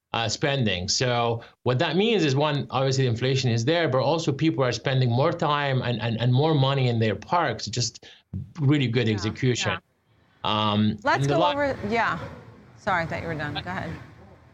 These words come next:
Speaker 1: Now, the last point is, is I think what, what, what, uh, what, uh, what, um, is twenty twenty-four, they have to buy thirty-three percent Hulu that they don't own yet from Comcast for twenty-seven billion dollars. So that's, I think, for me, one of the biggest overhangs on, on the stock in the next couple of years.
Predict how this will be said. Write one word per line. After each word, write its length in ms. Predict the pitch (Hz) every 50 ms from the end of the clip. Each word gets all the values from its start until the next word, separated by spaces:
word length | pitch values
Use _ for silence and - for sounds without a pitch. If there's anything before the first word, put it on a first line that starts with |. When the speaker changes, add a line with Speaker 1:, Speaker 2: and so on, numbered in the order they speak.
| _ _ - -
Speaker 1:
Now, 80 | 123 135
the 80 | 156 160
last 320 | 180 190 202 190 - -
point 280 | 185 185 180 170 151 147
is, 180 | 147 139 135
is 180 | 135 127 120 135
I 40 | 127
think 200 | - 139 135 131
what, 180 | 131 127 -
what, 160 | 127 135 127
what, 120 | 135 135 135
uh, 140 | 127 123 107
what, 220 | 123 127 131 127
uh, 140 | 123 123 -
what, 160 | 123 127 123
um, 260 | 120 123 117 110 113 -
is 140 | 123 -
twenty 300 | - - 170 170 165 156
twenty-four, 580 | 131 135 135 135 135 131 - - 196 202 185 151
they 100 | 139 143
have 220 | 143 156 139 -
to 80 | - 139
buy 340 | 120 113 135 143 139 135 127
thirty-three 600 | 127 - 147 147 143 147 135 - 135 135 120 110 - - -
percent 420 | - - - - 131 135 135 123 - _ _ -
Hulu 440 | 160 170 156 135 123 120 117 113 113 - - - - _ - -
that 100 | 113 -
they 180 | 131 123 123 117
don't 280 | 117 143 151 139 120 -
own 260 | - 139 151 160 165 160
yet 380 | 127 117 110 110 107 110 107 _ -
from 160 | - 120 127
Comcast 640 | 123 - 156 156 156 - - 120 110 104 110 107 -
for 100 | 120 110
twenty-seven 680 | 113 - 127 127 131 123 - - 127 120 117 123 110
billion 280 | 110 120 117 113 110 107
dollars. 460 | 117 135 143 135 123 110 107 107 - - - - - -
So 140 | - 147 139
that's, 180 | 175 - 285
I 100 | 226 202
think, 220 | 170 175 175 156 -
for 100 | 151 143
me, 140 | 143 139 139
one 160 | 135 135 135
of 80 | 123
the 80 | 120 123
biggest 360 | 107 131 131 131 135 131 - -
overhangs 760 | 127 120 110 117 110 98 110 107 107 123 151 165 160 147
on, 220 | 147 139 135 135 127
on 160 | 131 135 131
the 80 | 127 127
stock 340 | - - 139 127 135 131
in 60 | 131 123
the 40 |
next 120 | 120 117 -
couple 260 | - 120 110 113 113
of 80 | 110 113
years. 300 | 117 123 131 139 135